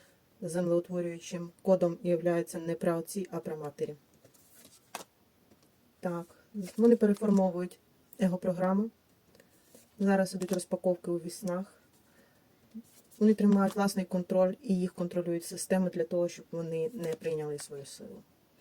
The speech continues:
Але має вирівнятися справедливий баланс. І мають в силу вступити жриці-воїни і стати калі-, каталізаторами, каталізаторами, саме завдяки своїй безстрашній цікавості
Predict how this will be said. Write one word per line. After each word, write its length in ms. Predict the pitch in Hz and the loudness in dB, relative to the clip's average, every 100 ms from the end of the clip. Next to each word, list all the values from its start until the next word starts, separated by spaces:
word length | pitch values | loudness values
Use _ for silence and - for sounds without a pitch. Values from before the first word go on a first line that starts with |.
| - - - - | -20 -20 -14 -2
Але 180 | 175 | 0
має 220 | 180 180 180 | 2 2 0
вирівнятися 540 | 190 185 175 - 170 | 0 -2 -4 -8 -10
справедливий 540 | - 165 160 165 165 | -6 -6 -4 -4 -2
баланс. 460 | 160 160 160 190 - - - _ _ _ _ _ _ - _ _ _ - - | -4 -6 -6 -10 -14 -18 -20 _ _ _ _ _ _ -20 _ _ _ -20 -6
І 100 | 190 | 2
мають 260 | 196 196 - | 4 2 0
в 40 | |
силу 200 | - 196 | 0 0
вступити 420 | 180 190 196 190 | -2 -6 -4 -4
жриці-воїни 760 | 175 185 185 165 170 165 175 196 - _ - _ - - - - _ - - - | -2 -4 -6 -8 -6 -4 -4 -6 -10 _ -20 _ -20 -20 -20 -20 _ -12 -8 -6
і 60 | |
стати 280 | 202 214 208 | 0 2 2
калі-, 420 | 208 202 202 - | 4 6 4 2
каталізаторами, 920 | 220 226 226 202 208 196 175 165 165 - _ _ _ _ _ _ _ - | 4 8 10 10 8 4 0 -2 -6 -10 _ _ _ _ _ _ _ -12
каталізаторами, 720 | 185 180 180 175 165 - 175 | -4 0 0 -2 -6 -8 -10
саме 320 | - 226 208 185 | -4 0 2 2
завдяки 400 | 190 180 - 196 | 0 -2 -2 -4
своїй 220 | 190 170 | -4 -6
безстрашній 460 | 180 - 175 - | -6 -4 -4 -4
цікавості 640 | 170 - 190 190 190 - | -10 -6 -4 -2 -4 -6